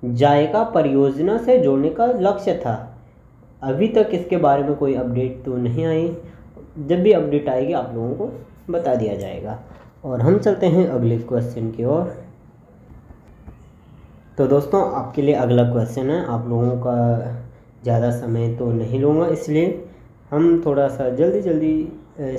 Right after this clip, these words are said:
shortcut तरीके से इन एमसीक्यूज़ को कंप्लीट करते हैं।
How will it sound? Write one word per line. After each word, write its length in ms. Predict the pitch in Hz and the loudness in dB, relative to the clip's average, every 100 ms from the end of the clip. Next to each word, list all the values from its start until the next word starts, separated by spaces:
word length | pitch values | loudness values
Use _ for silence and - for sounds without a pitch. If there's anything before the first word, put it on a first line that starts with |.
| - | -6
shortcut 380 | 143 147 147 - | -6 -4 -6 -4
तरीके 320 | 120 120 123 | -2 -2 -4
से 380 | - 202 202 - | -2 -2 -4 -4
इन 140 | 156 151 | 0 2
एमसीक्यूज़ 500 | 139 120 117 127 127 | 0 -4 -6 -6 -6
को 120 | 202 | -6
कंप्लीट 600 | 190 185 185 202 214 - | -4 -2 0 2 0 2
करते 260 | 139 - 110 | 0 0 -8
हैं। 240 | 90 107 | -10 -12